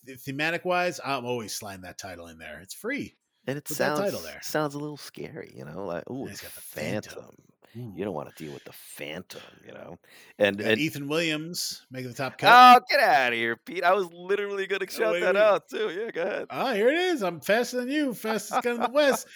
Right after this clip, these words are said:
Speaker 1: Zam goes back, baby.
Speaker 2: Yes.
Speaker 1: We got Django Zam.
Speaker 2: Point,
Speaker 1: Oh, man.
Speaker 2: point
Speaker 1: You know,
Speaker 2: being
Speaker 1: I, I,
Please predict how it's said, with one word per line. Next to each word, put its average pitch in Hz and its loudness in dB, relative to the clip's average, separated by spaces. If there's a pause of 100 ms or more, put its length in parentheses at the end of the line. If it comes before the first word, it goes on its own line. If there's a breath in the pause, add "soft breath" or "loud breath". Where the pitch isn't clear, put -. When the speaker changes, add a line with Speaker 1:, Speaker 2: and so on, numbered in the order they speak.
(220 loud breath)
Speaker 1:
Zam 202 0
goes 233 2
back, 262 -4
baby. 240 -2
Speaker 2:
Yes. 254 2
Speaker 1:
We 151 -4
got 196 -2
Django 247 -2
Zam. 254 -4 (1080)
Speaker 2:
Point, 180 -2
Speaker 1:
Oh, 160 -2
man. 139 -4 (580 loud breath)
Speaker 2:
point 403 -4
Speaker 1:
You 220 -2
know, 277 0
Speaker 2:
being 269 0
Speaker 1:
I, 240 -2
I, 269 -4